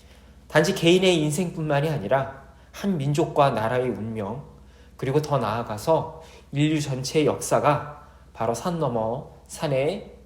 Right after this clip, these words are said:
계속이, 산 넘어 산이 계속되는 것이 아닐까 싶습니다.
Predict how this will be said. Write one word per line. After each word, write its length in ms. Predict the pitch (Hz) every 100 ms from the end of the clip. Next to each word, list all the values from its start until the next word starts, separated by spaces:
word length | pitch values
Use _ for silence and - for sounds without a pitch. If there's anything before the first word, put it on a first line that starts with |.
| - - - - - - - - - - -
계속이, 580 | - 139 147 147 147 147 -
산 260 | - -
넘어 180 | 175 165
산이 240 | 156 151 143
계속되는 540 | 147 151 - 151 135
것이 240 | 113 107
아닐까 420 | 113 107 113 101 113
싶습니다. 500 | - - 147 -